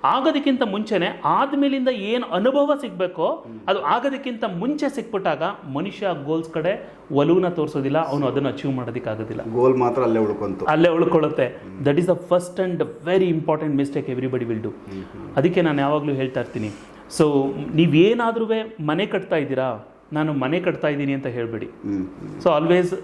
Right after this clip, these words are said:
Speaker 1: say that, "ನಾನು ನಮ್ಮ ಮನೆ ಇನ್ವಿಟೇಷನ್ ಕೊಟ್ಬಿಟ್ಟು ನಮ್ಮ ಮನೆ ಗೃಹ ಪ್ರವೇಶಕ್ಕೆ ಬಾ" ಅಂತ.
Speaker 2: ಓಕೆ.
Speaker 1: So you should not say,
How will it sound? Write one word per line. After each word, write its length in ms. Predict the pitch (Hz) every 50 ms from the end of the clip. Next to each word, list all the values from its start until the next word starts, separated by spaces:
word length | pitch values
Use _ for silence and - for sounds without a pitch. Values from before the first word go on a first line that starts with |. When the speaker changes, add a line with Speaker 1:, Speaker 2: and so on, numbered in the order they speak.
| -
Speaker 1:
say 160 | 180 170 170 160
that, 260 | 170 170 170 - 165
"ನಾನು 180 | 156 151 147 147
ನಮ್ಮ 200 | 143 139 139 139
ಮನೆ 160 | 139 160 165
ಇನ್ವಿಟೇಷನ್ 540 | 143 143 151 160 151 151 147 - 156 143 139
ಕೊಟ್ಬಿಟ್ಟು 380 | 143 135 - - 135 - 170 - - -
ನಮ್ಮ 160 | 139 131 135
ಮನೆ 140 | 135 139 143
ಗೃಹ 180 | 127 127 123
ಪ್ರವೇಶಕ್ಕೆ 400 | 123 135 127 123 113 - 123 113
ಬಾ" 80 | 117 113
ಅಂತ. 120 | 110 104 - - - - - - - - - - -
Speaker 2:
ಓಕೆ. 380 | 98 - - 107 95 87 87
Speaker 1:
So 340 | 85 - 180 175 - 277 220
you 160 | - - 233
should 220 | - - 240 185 170
not 200 | 190 196 185 -
say, 100 | 175